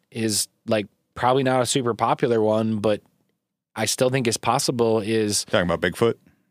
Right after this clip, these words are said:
Speaker 1: I'm not talking about interdimensional Bigfoot.
Speaker 2: <laughs> Okay, sorry.
Speaker 1: Get, yanking people into the bushes.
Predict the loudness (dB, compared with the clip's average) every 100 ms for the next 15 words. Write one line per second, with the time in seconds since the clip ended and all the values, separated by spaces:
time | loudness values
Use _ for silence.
0 | _ _ -2 0 0 0 0 2 2 2
1 | 0 2 0 2 0 0 -2 -2 -2 -4
2 | -8 -10 -16 -10 -4 -2 -2 0 0 2
3 | 2 2 0 0 2 2 2 2 2 4
4 | 2 2